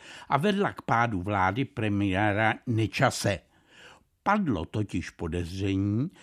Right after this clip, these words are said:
že tehdejší milenka premiéra paní Naďová, dnes Nečasová,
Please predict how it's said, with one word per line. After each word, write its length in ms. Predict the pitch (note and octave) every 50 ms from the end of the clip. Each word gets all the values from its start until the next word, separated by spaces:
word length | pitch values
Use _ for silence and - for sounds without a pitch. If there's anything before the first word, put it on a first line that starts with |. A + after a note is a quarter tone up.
| - -
že 200 | - - C3 B2
tehdejší 760 | - - B3 A#3 G#3 G#3 G3 A3+ A3 G#3+ F3 - - - D3+
milenka 500 | B2+ C#3 E3 D#3 D#3 D#3 D#3+ C#3+ C3 A#2+
premiéra 760 | A2+ - - B2+ B2+ C3 D3+ D#3+ E3 E3 E3+ D#3+ D#3+ D#3 D#3+
paní 400 | D3+ - - C#3 B2 A#2 A2 G2+
Naďová, 580 | F#2+ F#2+ G2 A2 G2+ A#2 A#2 A2+ A#2+ B2 C3+ C#3
dnes 340 | C3+ B2 G#2+ F2 D2+ - -
Nečasová, 880 | A2 F#2 E2+ - - B2+ A2+ - - D3 C#3 C3+ C3+ C3+ D3 D3+ D#3+